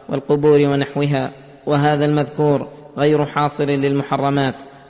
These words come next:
جيء به لبيان أجناس الخبائث المدلول عليها بمفهوم قوله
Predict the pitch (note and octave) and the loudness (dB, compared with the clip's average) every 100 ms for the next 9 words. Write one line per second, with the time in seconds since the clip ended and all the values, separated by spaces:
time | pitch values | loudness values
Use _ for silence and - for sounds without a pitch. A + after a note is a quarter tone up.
0 | C3 D3 - D3 D3 D3 C#3+ C#3+ C#3+ D3 | -4 -2 0 0 0 0 0 2 2 2
1 | C#3+ C#3 C#3+ D3 C#3+ C#3+ C#3+ D3 D3+ C#3+ | -2 -4 -2 -2 -2 -4 0 2 2 0
2 | C#3 C#3 C3+ C#3+ C#3 C3 C#3+ C#3 C#3 C3 | -2 -2 2 2 4 2 2 2 0 0
3 | C3 C3 - C3+ C3+ C3 D3 C#3 C3 | -2 -2 -2 -2 -2 0 0 2 0